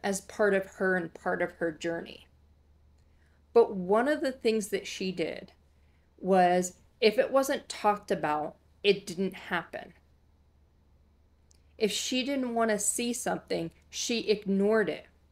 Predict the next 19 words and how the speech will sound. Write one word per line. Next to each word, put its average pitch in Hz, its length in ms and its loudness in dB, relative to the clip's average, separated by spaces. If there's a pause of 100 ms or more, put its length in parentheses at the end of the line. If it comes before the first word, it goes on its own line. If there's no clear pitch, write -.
(1080)
But 233 140 10
it 202 180 8
didn't 277 360 -2
change 285 500 -4
the 226 100 4
fact 160 480 -2 (260)
that 233 380 10
it 208 180 2
kept - 380 -6
on 180 200 -4
happening. - 720 -6 (1800)
So - 400 4 (300)
my 220 480 2
uncles 196 800 0 (580)
were, 196 680 4 (1700)
all 240 340 6
had 185 480 -2
pretty 208 380 0
addicting 175 640 -6